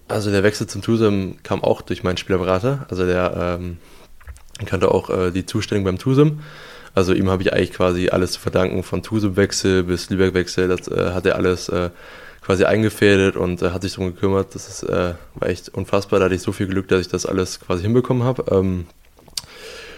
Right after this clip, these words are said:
und aus der Zeit von TUSEM nehme ich eine Menge mit. Also es ist quasi mein erstes...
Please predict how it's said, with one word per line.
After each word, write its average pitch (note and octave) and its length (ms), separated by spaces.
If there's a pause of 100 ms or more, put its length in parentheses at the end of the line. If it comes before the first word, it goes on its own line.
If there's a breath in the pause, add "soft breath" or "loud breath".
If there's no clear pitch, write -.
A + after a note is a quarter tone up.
(140 loud breath)
und G2 280
aus G2 120
der G2 80
Zeit G2+ 160
von G#2 120
TUSEM G2+ 280
nehme F2+ 180
ich - 80
eine - 80
Menge F2 240
mit. F2 160
Also F2 260
es F2 80
ist - 180
quasi F#2 300
mein F2+ 240
erstes... - 580